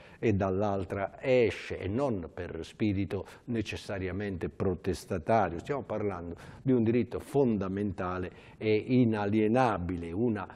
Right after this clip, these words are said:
consapevolezza questa che cresce in maniera inversamente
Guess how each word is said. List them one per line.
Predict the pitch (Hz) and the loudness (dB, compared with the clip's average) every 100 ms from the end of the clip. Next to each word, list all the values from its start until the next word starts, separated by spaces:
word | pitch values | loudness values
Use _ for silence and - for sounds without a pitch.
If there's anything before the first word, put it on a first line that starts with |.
| - - - | -20 -18 4
consapevolezza | 135 135 - 107 113 104 117 139 135 92 - 85 | 6 8 6 0 2 2 6 8 8 6 -4 2
questa | 127 113 90 98 87 | 4 4 2 -6 -4
che | 101 - | -4 2
cresce | 139 151 123 - - 135 | 8 8 8 2 -2 0
in | 143 117 | 0 -2
maniera | 92 104 120 107 - - - - | -4 -2 0 -2 -6 -16 -20 0
inversamente | 185 170 131 120 113 - 123 139 135 101 85 87 | 6 8 8 6 4 4 6 8 6 4 0 -8